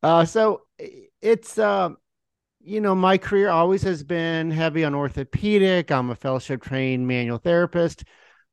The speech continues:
Um, but even through all that, I, I never really treated much T M J until, um, you know, sometimes we are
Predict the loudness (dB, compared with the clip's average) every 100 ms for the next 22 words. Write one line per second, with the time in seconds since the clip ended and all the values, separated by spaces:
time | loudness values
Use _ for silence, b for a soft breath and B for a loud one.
0 | _ -4 -2 0 -2 -6 _ _ _ _
1 | _ _ _ _ _ 0 2 2 2 -2
2 | 0 2 4 4 2 0 0 0 -4 -8
3 | -6 -4 -2 -2 0 0 0 0 0 0
4 | -2 -4 -4 -2 -2 -2 -2 -2 -4 -4
5 | -2 -2 0 0 2 0 -4 -6 -8 -6
6 | 0 2 4 2 0 -2 -2 -2 -6 -6
7 | -6 -6 -2 -2 0 2 4 6 6 4
8 | 0